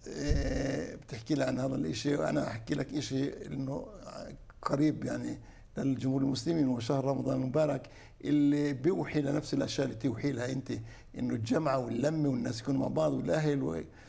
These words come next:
ففعلا يعني شهر رمضان المبارك أنا على كل حال بموت فيه، هذا الشهر بحبه كثير. لا، لا، عدة شغلات. أول شغلة لأنه مبارك، ولأنه كتب لنا كتب.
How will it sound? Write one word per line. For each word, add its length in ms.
ففعلا 1160
يعني 240
شهر 240
رمضان 300
المبارك 500
أنا 180
على 160
كل 180
حال 160
بموت 360
فيه، 220
هذا 60
الشهر 260
بحبه 360
كثير. 360
لا، 460
لا، 200
عدة 300
شغلات. 380
أول 160
شغلة 280
لأنه 680
مبارك، 600
ولأنه 560
كتب 260
لنا 420
كتب. 600